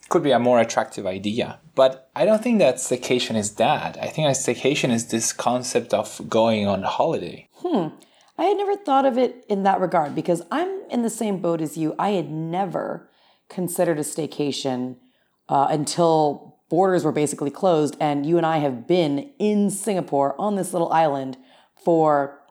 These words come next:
Speaker 2: at least for me, seven months. I had never been in Singapore for seven weeks straight, let alone seven months.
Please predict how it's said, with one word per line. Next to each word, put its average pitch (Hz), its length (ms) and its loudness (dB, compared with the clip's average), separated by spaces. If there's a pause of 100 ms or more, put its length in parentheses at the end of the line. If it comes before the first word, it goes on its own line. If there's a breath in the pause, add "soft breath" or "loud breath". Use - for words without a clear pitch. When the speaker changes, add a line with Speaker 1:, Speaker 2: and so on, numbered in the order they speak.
(120)
Speaker 2:
at 180 120 2
least 175 180 2
for - 100 -4
me, 160 440 -2 (140)
seven 151 480 0
months. 131 360 -6 (320 soft breath)
I 208 80 4
had 208 180 6
never 190 240 0
been 185 180 -2
in 170 120 -4
Singapore 156 520 -2
for 147 180 -6
seven 147 560 -2
weeks 175 640 -2 (220 soft breath)
straight, - 560 -2 (380)
let 165 180 2
alone 156 380 2
seven 131 360 -2
months. - 520 -8